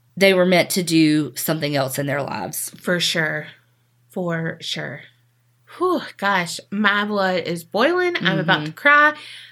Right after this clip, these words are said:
Speaker 2: So many fucking emotions.
Speaker 1: Yes. This was a, this is a hard
Speaker 2: <sighs>
Speaker 1: story.
Speaker 2: It really is.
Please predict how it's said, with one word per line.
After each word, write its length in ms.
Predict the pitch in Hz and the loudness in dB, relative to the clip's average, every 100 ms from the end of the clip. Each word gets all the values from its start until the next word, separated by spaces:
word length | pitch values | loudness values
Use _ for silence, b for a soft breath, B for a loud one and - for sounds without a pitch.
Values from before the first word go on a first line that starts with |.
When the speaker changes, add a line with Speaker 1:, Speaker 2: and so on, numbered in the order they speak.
| B | B
Speaker 2:
So 240 | - 302 349 | 0 2 2
many 160 | 285 214 | 0 0
fucking 280 | 180 170 | -2 0
emotions. 640 | 165 151 143 - 160 170 185 | 0 0 -2 -4 -6 -6 0
Speaker 1:
Yes. 680 | 175 - - - - - - | 0 0 -4 -8 -8 -8 -8
This 240 | 170 180 | -4 -2
was 140 | 226 214 | 0 0
a, 120 | 185 | 0
this 180 | 190 214 | 0 -2
is 80 | 240 | -2
a 60 | 214 | 2
hard 200 | 196 262 | 4 2
Speaker 2:
<sighs> 20 | |
Speaker 1:
story. 420 | 185 135 101 143 - _ | 2 0 -2 -6 -12 _
Speaker 2:
It 240 | 226 269 220 | -2 -2 2
really 380 | 233 202 175 165 | 2 2 0 -2
is. 480 | 151 156 165 - | -4 -6 -8 -10